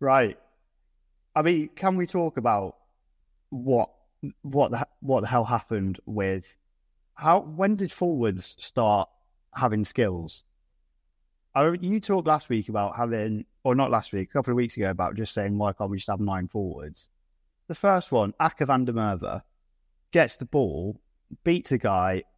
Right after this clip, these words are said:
chips it over the top. It wasn't really a chip and chase, was it? It was more of a chip and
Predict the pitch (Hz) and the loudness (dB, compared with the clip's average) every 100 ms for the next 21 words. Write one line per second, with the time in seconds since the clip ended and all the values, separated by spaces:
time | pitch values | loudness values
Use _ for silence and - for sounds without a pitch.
0 | _ _ - - - 180 - 151 139 117 | _ _ -18 -4 0 0 0 0 0 0
1 | 113 - 104 92 - _ _ _ _ _ | -4 0 0 0 -6 _ _ _ _ _
2 | _ _ - 139 175 165 143 139 127 120 | _ _ -4 2 2 2 0 0 0 0
3 | 147 123 120 127 107 120 110 98 87 107 | -2 0 0 0 2 -2 -4 -4 -6 -4
4 | 127 123 117 110 104 - 120 - 110 104 | -2 0 0 -2 -4 -4 -4 -2 -4 -4
5 | 101 | -6